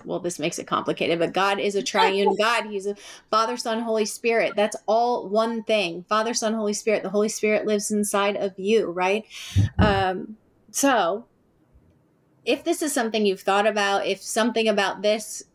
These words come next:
Speaker 1: resonated with you and you're like, "Oh my gosh, I, I think that I do believe this. I want to invite Jesus into my heart." Um, there's a very simple prayer of salvation that you can say to, again, solidify your, your place in eternity, in heaven,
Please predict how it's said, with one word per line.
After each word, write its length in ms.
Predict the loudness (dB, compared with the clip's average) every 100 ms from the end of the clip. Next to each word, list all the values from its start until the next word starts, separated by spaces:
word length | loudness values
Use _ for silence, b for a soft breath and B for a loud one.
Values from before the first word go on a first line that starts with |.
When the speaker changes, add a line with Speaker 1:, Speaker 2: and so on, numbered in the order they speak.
| _ _
Speaker 1:
resonated 560 | -2 0 0 2 0 2
with 200 | -2 0
you 160 | 2 2
and 100 | 2
you're 100 | 0
like, 180 | 0 2
"Oh 80 |
my 180 | 2 2
gosh, 480 | 2 2 2 -2 -6 -2
I, 140 | -2
I 120 | -2
think 280 | -4 -6 -4
that 120 | 0
I 80 | 0
do 240 | 2 0 2
believe 420 | 2 2 2 2
this. 320 | 2 2 2
I 160 | -2 -2
want 420 | 0 0 0 -2
to 160 | 0 0
invite 300 | 2 0 0
Jesus 340 | -2 -2 -4
into 220 | -6 -4
my 160 | -2 0
heart." 400 | 2 2 2 -2 B B B B
Um, 360 | 0 2 2 0
there's 200 | 0 0
a 60 | -2
very 520 | 0 2 2 0 -2
simple 640 | -2 -2 2 4 4 2 -4
prayer 280 | 0 2 2
of 60 |
salvation 500 | 0 0 2 0 0
that 140 | 0 0
you 100 | -2
can 160 | -2
say 240 | 0 0 0 2
to, 220 | 4 4 B B B -4
again, 340 | 0 -2 -2
solidify 720 | -4 -2 2 2 2 0 2
your, 300 | 4 2 -2
your 140 | -4 -4
place 420 | -2 0 0 0
in 100 | 0
eternity, 640 | 0 0 2 2 2 0
in 200 | 2 4
heaven, 580 | 2 2 0 2 0 -2